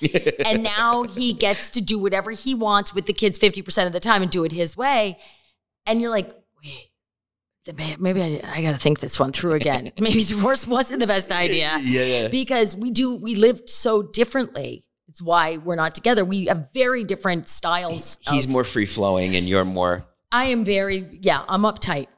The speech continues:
Speaker 1: That's,
Speaker 2: So you
Speaker 1: that's
Speaker 2: can
Speaker 1: my,
Speaker 2: say it.
Speaker 1: my ex-wife and all her friends are like that.
Speaker 2: Are
Speaker 1: They all
Speaker 2: uptight.
Speaker 1: have big jobs. They're all, they run networks and they run
Speaker 2: Yeah.
Speaker 1: agencies and they're actors.
Speaker 2: Yeah.
Speaker 1: And, and, um,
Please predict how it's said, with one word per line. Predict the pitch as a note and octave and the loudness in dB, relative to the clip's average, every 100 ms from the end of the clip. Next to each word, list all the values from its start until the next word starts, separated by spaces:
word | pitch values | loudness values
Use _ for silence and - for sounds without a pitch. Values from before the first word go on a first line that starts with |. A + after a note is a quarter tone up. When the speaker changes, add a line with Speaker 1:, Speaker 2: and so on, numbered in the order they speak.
| _ | _
Speaker 1:
That's, | B2 C3 - | 0 2 -2
Speaker 2:
So | |
you | F3+ | 0
Speaker 1:
that's | C3+ B2+ | 0 0
Speaker 2:
can | C#4 | -2
Speaker 1:
my, | C#3+ | 0
Speaker 2:
say | C3+ F3 | 0 0
it. | - | -2
Speaker 1:
my | C3 C3+ | -2 0
ex-wife | C3 - B2 A2 | 2 0 0 0
and | G#2 F#2+ - | 0 -4 0
all | G#2 G#2 | 2 2
her | G#2 | -2
friends | - E2 D2 C#2+ - - - | 0 0 0 0 -2 -4 0
are | E2 | 2
like | C#2+ C#2 - | 2 0 -2
that. | C2 B1 - | -6 -6 -4
Speaker 2:
Are | F#3+ | -2
Speaker 1:
They | |
all | D3+ B2 | 0 0
Speaker 2:
uptight. | |
Speaker 1:
have | D#3 C#3 | 0 0
big | B2+ G2+ | -2 0
jobs. | G#2+ F2+ F2+ F2 D#2+ - - _ _ _ - | 0 2 2 0 -2 -4 -6 _ _ _ -18
They're | G2+ | -6
all, | G2+ G#2 G2+ | 0 0 0
they | G2+ F#2+ | -4 -2
run | G#2 G2+ | -2 0
networks | G2 E2+ G2 F#2+ - - | -2 0 0 0 0 -2
and | G2+ F#2+ | 0 0
they | G2 | -2
run | G2 F4+ D#4 | 0 0 0
Speaker 2:
Yeah. | G2+ | -2
Speaker 1:
agencies | G2 G2 F#2 G2+ F#2+ F#2 | -4 -4 -2 0 0 0
and | G2 | 0
they're | G2+ | -2
actors. | D#2+ G2+ G2 - F#2+ F#2 F#2 F#2 | 2 0 0 0 0 2 0 -2
Speaker 2:
Yeah. | D#4 D#4 F#3 - - - - - | -2 0 -2 -6 -20 -20 -20 -8
Speaker 1:
And, | G2 G2 F#2+ F#2+ | 0 2 0 0
and, | |
um, | F#2+ F#2 F2+ F2 E2 | 0 0 -2 -4 -6